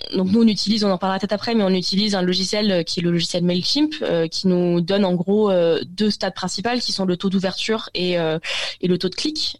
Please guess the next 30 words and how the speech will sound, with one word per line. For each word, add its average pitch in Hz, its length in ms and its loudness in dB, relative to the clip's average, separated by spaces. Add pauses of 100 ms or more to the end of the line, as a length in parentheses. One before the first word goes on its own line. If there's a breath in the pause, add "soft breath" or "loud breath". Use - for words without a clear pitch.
euh, 175 160 0
donc 165 160 -2
qui - 160 -2
nous 160 140 2
permettent 180 360 -2
de 175 80 0
savoir, 175 480 -2
euh, 175 140 2
si, - 320 -4
un, 214 180 0
nos 185 120 4
liens 180 180 0
sont 175 160 -2
cliqués 214 380 -4 (400 loud breath)
et 180 120 2
deux, 208 460 0
euh, 160 320 2
si - 220 -4
notre 170 200 0
newsletter 170 400 -2
est - 160 -8
ouverte. 226 360 -6 (380 loud breath)
Alors, 180 120 0
il 185 60 0
se - 60 -6
trouve 240 200 0
que, 190 320 2
donc 175 180 -2
là, 214 220 0
euh, 180 600 2